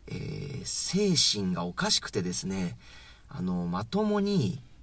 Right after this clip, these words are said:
数を数えられる、もう余裕すらなくなってですね、まだストックがあると思ってた、ラジオのストックがあると思ってたんですけれども、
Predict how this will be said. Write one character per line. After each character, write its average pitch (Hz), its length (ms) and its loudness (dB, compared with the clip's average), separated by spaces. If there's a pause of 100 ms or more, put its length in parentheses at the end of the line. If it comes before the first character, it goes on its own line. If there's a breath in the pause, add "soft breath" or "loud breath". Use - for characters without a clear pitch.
(140)
数 185 360 0
を 110 80 2
数 131 400 0
え 165 60 4
ら 160 140 6
れ 170 120 4
る、 107 420 2 (280)
も 95 300 0
う 85 80 -6
余 104 180 2
裕 175 200 4
す 170 140 -2
ら 127 100 4
な 90 140 0
く 113 120 -4
な 113 120 4
っ - 20 2
て 110 160 -2
で 90 80 0
す - 120 -4
ね、 95 260 -4 (640 loud breath)
ま 151 140 2
だ 156 100 4
ス - 140 0
ト 196 120 0
ッ 185 40 -4
ク 180 160 -6
が 196 100 8
あ 196 60 8
る 175 80 4
と 101 120 2
思 117 160 2
っ - 40 -4
て - 200 -4
た、 - 300 -6
ラ 110 140 0
ジ 98 140 -2
オ 90 80 2
の 85 80 -4
ス - 100 -4
ト 131 120 0
ッ - 20 -10
ク - 120 -12
が 131 80 4
あ 123 40 6
る 120 80 2
と 87 80 -2
思 92 160 2
っ 123 60 0
て - 120 -14
た - 100 -2
ん - 60 -4
で - 80 -8
す - 120 -6
け - 80 -8
れ - 80 -6
ど - 80 -10
も、 92 220 -6